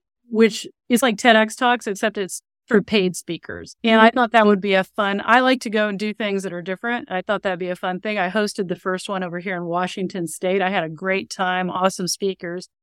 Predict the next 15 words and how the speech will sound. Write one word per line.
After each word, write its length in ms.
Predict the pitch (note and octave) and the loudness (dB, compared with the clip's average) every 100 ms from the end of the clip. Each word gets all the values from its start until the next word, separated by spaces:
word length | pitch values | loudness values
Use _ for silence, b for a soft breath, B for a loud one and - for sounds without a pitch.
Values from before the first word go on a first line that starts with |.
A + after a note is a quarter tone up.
| _ _ - | _ _ 4
But 120 | G#3+ | 6
as 180 | G#3+ G3+ | 8 6
a 80 | F#3+ | 0
sustainable 960 | A3+ G3+ - A#3 A#3 B3 A#3+ B3+ C4 | -2 -6 -2 2 4 4 2 0 0
practice, 500 | - B3+ B3+ C4+ B3 | 2 2 2 -2 -6
that's 260 | G#3 F#3+ - | -6 -8 -6
not 220 | F3 D#3+ | -6 -6
gonna 160 | F#3 | -10
work 220 | F#3 G2+ - | -10 -12 -12
for 100 | - | -12
me. 200 | - F3+ | -12 -12
So 160 | - | -6
I 100 | G3 | -4
pivoted 540 | F#3+ - B3 A#3 G#3 G3+ | -4 0 2 2 -2 -4
to 140 | G#3 | -8